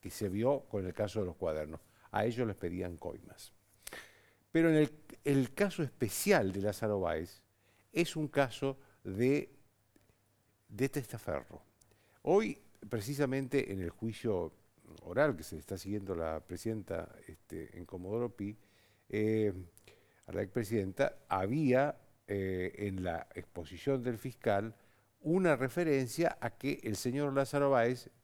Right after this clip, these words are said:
en el dos mil tres, año dos mil tres, era un monotributista y en el dos mil quince, cuando Cristina Kirchner se fue del gobierno, te-, era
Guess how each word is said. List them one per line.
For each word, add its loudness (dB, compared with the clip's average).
en -2
el 0
dos -4
mil -2
tres, -2
año 2
dos -8
mil -6
tres, -2
era 4
un 0
monotributista -4
y 2
en 0
el 0
dos -4
mil -4
quince, -4
cuando -6
Cristina -4
Kirchner -4
se -10
fue -2
del -2
gobierno, 0
te-, 0
era 2